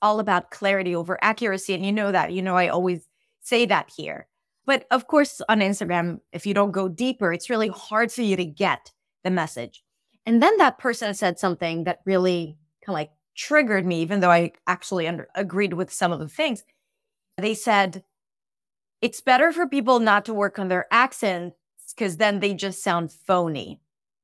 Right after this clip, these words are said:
which is the topic of today's talk. It's about feeling fake. And I said what I think about that, you know,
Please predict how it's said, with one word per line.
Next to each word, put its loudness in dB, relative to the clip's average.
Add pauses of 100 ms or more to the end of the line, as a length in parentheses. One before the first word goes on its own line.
(200)
which -8
is -2
the -4
topic -2
of -6
today's -6 (320)
talk. 0
It's -12
about 0
feeling -2
fake. -12 (460)
And 2
I 4
said 2
what 4
I 2
think -2
about 0
that, 0 (300)
you -8
know, -6